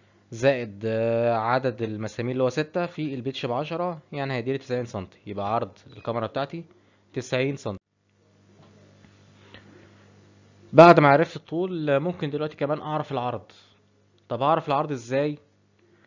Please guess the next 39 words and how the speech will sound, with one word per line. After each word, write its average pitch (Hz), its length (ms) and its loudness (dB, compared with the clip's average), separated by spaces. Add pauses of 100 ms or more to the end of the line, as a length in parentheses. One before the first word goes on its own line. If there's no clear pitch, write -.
(380)
مبدئيًا 160 380 -2
في - 80 -10
الشكل 170 300 -6
اللي 151 100 -4
قدامك 151 320 -2
ده 151 240 0
محتاج 147 320 -4
تقيسه 147 380 -10
من 143 120 -6
على 131 140 -4
الرسمة. 107 360 -10 (320)
إيه 127 120 -8
ده؟ 120 120 -4
يعني 110 160 -4
أنا 120 200 -4
هرسم 131 220 -6
الرسمة 127 240 -6
دي 135 60 -8
بسكيل؟ 160 460 -8 (280)
آه، 110 240 -4 (200)
الرسمة 120 360 -8
دي 131 100 -6
تترسم 135 420 -10
بسكيل، 110 400 -10 (960)
بسكيل 156 340 -6
بقى 160 180 4
المناسب 151 520 -4
ليك، 127 240 -8
يعني 98 160 -8
اللي 101 120 -8
مكفي 127 320 -10
معاك 127 160 -6
في - 60 -16
الورقة 127 480 -2
وأنت 131 200 -4
تحسبه 139 480 -8
اللي 151 120 -6
مناسب 151 340 -8
ليك. - 260 -18